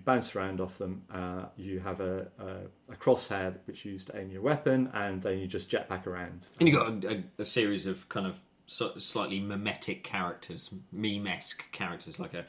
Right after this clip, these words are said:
Speaker 2: a cat with a silly face, a jetpack person, a llama. I don't know, I didn't look that hard.
Speaker 1: A ninja llama.
Speaker 2: Yeah, it's an earwig.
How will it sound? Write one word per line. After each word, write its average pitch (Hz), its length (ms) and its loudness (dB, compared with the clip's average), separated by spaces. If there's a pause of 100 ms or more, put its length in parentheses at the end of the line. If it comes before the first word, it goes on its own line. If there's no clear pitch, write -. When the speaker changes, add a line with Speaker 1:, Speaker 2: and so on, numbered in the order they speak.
(200)
Speaker 2:
a - 60 -16
cat 101 280 -2
with 104 140 -4
a 101 60 -4
silly 95 240 0
face, 85 580 -6 (420)
a 185 120 -6
jetpack - 640 -4 (220)
person, 82 640 -6 (380)
a 85 220 -8
llama. 90 880 -2
I 95 140 -2
don't 95 260 -6
know, 90 220 -4
I 92 40 -4
didn't 92 240 -4
look 92 220 -4
that - 180 -8
hard. 101 380 -8
Speaker 1:
A 113 60 0
ninja 98 360 2
llama. 92 360 2
Speaker 2:
Yeah, 95 120 -2
it's 87 120 -6
an 180 100 0
earwig. 85 500 -6